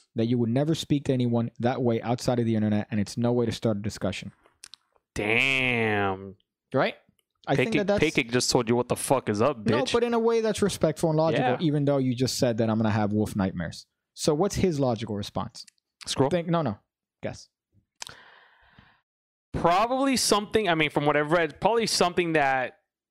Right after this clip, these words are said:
Speaker 2: one, is fucking retarded.
Speaker 1: Okay.
Speaker 2: Okay. Maybe he's gonna talk about another wolf.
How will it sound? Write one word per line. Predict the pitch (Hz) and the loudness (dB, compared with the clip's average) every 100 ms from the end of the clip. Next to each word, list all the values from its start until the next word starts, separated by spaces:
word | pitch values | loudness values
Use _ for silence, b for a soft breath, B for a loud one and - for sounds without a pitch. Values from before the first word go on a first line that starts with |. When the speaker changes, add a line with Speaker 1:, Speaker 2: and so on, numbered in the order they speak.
| _ _ _ _ _ | _ _ _ _ _
Speaker 2:
one, | 139 131 156 175 202 214 B B B B B B B _ _ _ - | -2 2 2 2 0 -4 B B B B B B B _ _ _ -10
is | 143 | -10
fucking | - 156 151 160 | -2 -2 0 -2
retarded. | 131 127 98 101 _ _ _ _ _ _ - _ - 131 | 2 0 0 -6 _ _ _ _ _ _ -20 _ -6 -2
Speaker 1:
Okay. | 110 107 135 | 0 -2 -4
Speaker 2:
Okay. | 127 131 127 135 - | 0 0 0 -6 -10
Maybe | 135 160 180 170 | -2 0 0 -2
he's | 165 165 | -4 0
gonna | 165 | 0
talk | 135 - 156 147 | 0 0 0 2
about | 156 - | -2 0
another | 131 127 135 | 0 2 2
wolf. | 151 120 117 | 2 2 0